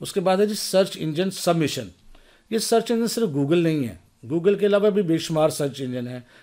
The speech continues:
जिसमें Microsoft का Bing है, Yahoo है,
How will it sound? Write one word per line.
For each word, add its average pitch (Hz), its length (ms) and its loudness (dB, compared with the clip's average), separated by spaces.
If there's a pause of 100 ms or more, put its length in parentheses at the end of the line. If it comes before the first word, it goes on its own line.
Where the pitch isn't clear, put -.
(120)
जिसमें 160 300 -4
Microsoft 151 600 0
का 160 120 -2
Bing 139 340 -6
है, 151 280 -6 (420)
Yahoo 160 360 2
है, 165 260 -2